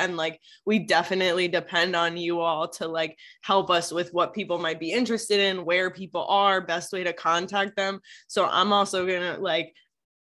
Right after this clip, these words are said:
shout out to all the Sports Challenge people that may be listening to this right now. Email us, shoot us a message, D M us on Instagram,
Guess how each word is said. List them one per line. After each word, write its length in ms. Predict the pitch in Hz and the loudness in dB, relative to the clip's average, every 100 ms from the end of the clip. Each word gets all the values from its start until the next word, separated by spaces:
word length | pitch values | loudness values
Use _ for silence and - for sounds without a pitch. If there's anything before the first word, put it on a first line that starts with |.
| _ 180 180 - | _ -20 -10 -4
shout 420 | - 208 196 208 | 2 6 8 8
out 220 | 196 - | 6 4
to 100 | - | 0
all 220 | 196 196 | 2 2
the 120 | 185 | 0
Sports 380 | 190 - 196 196 | -4 -4 -4 -4
Challenge 260 | 196 185 180 | -4 -4 -4
people 240 | 220 175 180 | -6 -4 -2
that 180 | 170 | -2
may 160 | 196 185 | 0 0
be 160 | 185 175 | 0 0
listening 460 | 185 - 190 180 | -2 -4 -8 -8
to 80 | - | -4
this 260 | 190 180 180 | -2 -2 -2
right 240 | 180 165 | -2 -2
now. 480 | 180 185 196 208 208 - - _ _ _ - | -2 0 2 2 -2 -12 -20 _ _ _ -4
Email 320 | 254 240 214 202 | 0 2 4 2
us, 420 | 190 185 175 - | 2 0 -4 -10
shoot 320 | - - 240 220 | -8 -2 2 2
us 160 | 220 | 2
a 40 | 208 | 2
message, 500 | 208 202 185 175 - | 0 0 -2 -4 -6
D 260 | 185 226 | 0 2
M 120 | 220 | 4
us 160 | 214 220 | 4 2
on 140 | 208 | 0
Instagram, 680 | 196 196 - 185 180 165 | -2 -4 -6 -6 -4 -4